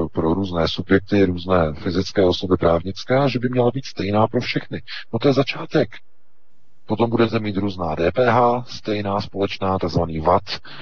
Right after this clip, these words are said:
budete mít, eh, já nevím, společné daně, já nevím, eh, s-, spotřební daň, aby byla společná a tak dále, a tak dále.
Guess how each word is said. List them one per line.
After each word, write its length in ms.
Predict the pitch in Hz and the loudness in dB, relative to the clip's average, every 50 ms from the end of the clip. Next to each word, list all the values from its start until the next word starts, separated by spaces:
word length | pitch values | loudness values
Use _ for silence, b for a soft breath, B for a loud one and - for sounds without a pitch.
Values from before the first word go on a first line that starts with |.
| 139 139 135 - - - - - - | -14 -14 -14 -14 -14 -14 -14 -12 -4
budete 260 | - 95 95 90 92 | 0 2 2 2 2
mít, 360 | 87 90 87 87 82 - - | 0 0 -2 -2 -4 -2 0
eh, 300 | 104 90 85 85 85 85 | 2 2 4 4 4 6
já 160 | 82 80 85 82 | 6 6 4 2
nevím, 180 | 80 82 82 | 0 -4 -6
společné 480 | 82 - - 90 87 87 - - 90 85 85 | -8 -4 -2 -2 0 0 -2 -2 0 2 2
daně, 220 | 85 82 82 85 | 2 2 0 -2
já 180 | 82 82 82 82 | -2 -2 -2 0
nevím, 480 | 82 85 80 80 78 76 78 78 78 76 | 0 0 0 0 -4 -6 -6 -8 -6 -6
eh, 440 | 78 78 76 76 76 73 71 71 | -4 -4 -2 -4 -4 -6 -8 -8
s-, 460 | 71 - 80 76 76 71 73 76 - - | -8 -8 -6 -6 -6 -8 -8 -6 -6 -6
spotřební 600 | - - - - - - 127 120 - 117 113 110 | 0 0 0 0 4 2 2 2 2 0 2 4
daň, 300 | 107 101 101 98 98 98 | 4 4 4 4 4 2
aby 120 | 92 92 | 2 4
byla 160 | 90 92 92 | 4 4 4
společná 500 | 90 - - 101 95 92 - - 98 95 | 4 2 2 2 2 2 0 -2 -2 0
a 100 | 95 101 | 0 0
tak 200 | - - 147 135 | 0 0 0 4
dále, 140 | 127 131 127 | 6 6 6
a 40 | 123 | 6
tak 140 | 131 117 117 | 4 4 4
dále. 320 | 117 104 90 82 82 80 | 4 4 4 2 0 -4